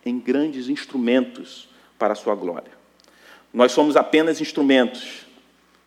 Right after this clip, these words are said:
mas Cristo é tudo em todos. Não superestime homens, mas confie em Cristo e naquilo que Ele pode fazer através de cada um de nós.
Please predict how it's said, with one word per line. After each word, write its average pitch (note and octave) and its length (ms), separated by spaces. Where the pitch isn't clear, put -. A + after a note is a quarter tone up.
mas G#2+ 220
Cristo - 420
é C3 40
tudo B2+ 300
em C3 40
todos. - 440
Não D#3+ 180
superestime G3+ 1200
homens, B2 720
mas A#2+ 140
confie E3+ 840
em B2+ 240
Cristo D3 420
e C#3 40
naquilo C#3 480
que C3+ 100
Ele B2 120
pode A#2+ 320
fazer A2 440
através G#2+ 500
de A2 60
cada G#2+ 240
um G#2 80
de G2 140
nós. F2 180